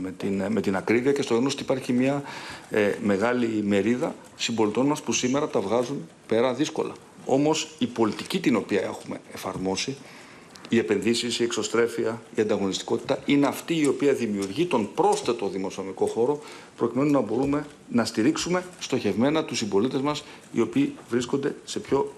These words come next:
δύσκολη θέση. Εάν ο ρυθμός ανάπτυξης ήταν πολύ χαμηλότερος, πολύ απλά δεν θα είχαμε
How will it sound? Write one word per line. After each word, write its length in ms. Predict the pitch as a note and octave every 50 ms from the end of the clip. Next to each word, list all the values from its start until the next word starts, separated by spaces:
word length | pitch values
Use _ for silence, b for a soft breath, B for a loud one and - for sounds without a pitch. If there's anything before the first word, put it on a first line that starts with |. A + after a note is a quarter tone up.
| - -
δύσκολη 360 | G#2 B2+ B2+ - - C#3 C3+
θέση. 380 | B2 - D#3+ - - - - B B B B B B B B B -
Εάν 240 | - A#2 B2+ D#3 E3
ο 40 | D#3+
ρυθμός 320 | D3 C#3 - C#3+ C#3+ C3+
ανάπτυξης 640 | C3+ C3 C#3 C#3 C#3 - G#2+ - - A#2 - - - - - -
ήταν 340 | B2+ - C3 A2+ G#2 -
πολύ 240 | - - G#2+ B2 E3+
χαμηλότερος, 640 | F3 - B2 G2+ G2 G2 C3+ D3+ - - F3 F3 - - B B B B B B
πολύ 200 | A#2+ B2+ C#3+ D#3+
απλά 240 | D3+ - D3 E3+ D#3+
δεν 220 | - D#3 F3+ F#3
θα 140 | F3 - B2+
είχαμε 400 | B2 C#3+ C#3 - D3 C#3+ D3 C#3+